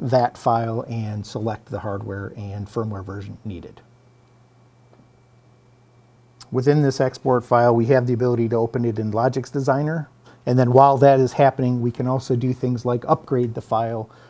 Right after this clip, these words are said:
from one version of firmware and controller type to what fits our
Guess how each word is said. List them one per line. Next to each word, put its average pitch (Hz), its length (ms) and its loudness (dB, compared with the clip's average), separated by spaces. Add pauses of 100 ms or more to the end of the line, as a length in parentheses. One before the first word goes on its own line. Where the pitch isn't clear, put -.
from 131 200 -2
one 131 220 2
version 120 520 0
of 117 240 -12
firmware 117 480 -4
and 117 320 -8
controller 123 460 -2
type 107 320 -10
to 107 200 -4
what 120 460 -8
fits - 340 0
our 110 400 -6